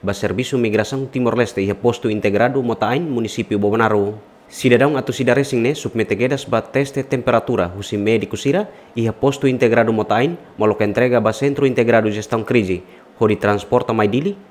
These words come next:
nune bele cumpri quarentena durante lorong sanul resinghat. Ponto vokal P N T L Centro Integrado Gestão Crise iha Fronteira, Superintendente Emilio dos Santos Sateten,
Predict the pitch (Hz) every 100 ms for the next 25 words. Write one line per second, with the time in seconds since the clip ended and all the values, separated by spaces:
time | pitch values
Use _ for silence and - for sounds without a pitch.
0 | - 107 110 120 104 101 131 135 123 120
1 | 120 107 104 104 123 104 110 95 101 123
2 | 107 107 101 101 101 107 110 98 95 -
3 | - 147 147 123 - 143 143 127 123 131
4 | 143 147 139 135 127 117 110 131 143 131
5 | - 127 120 131 110 98 90 110 101 110
6 | 104 123 180 190 - - 113 117 110 107
7 | 107 139 151 120 120 139 151 139 - 151
8 | 180 170 143 117 123 202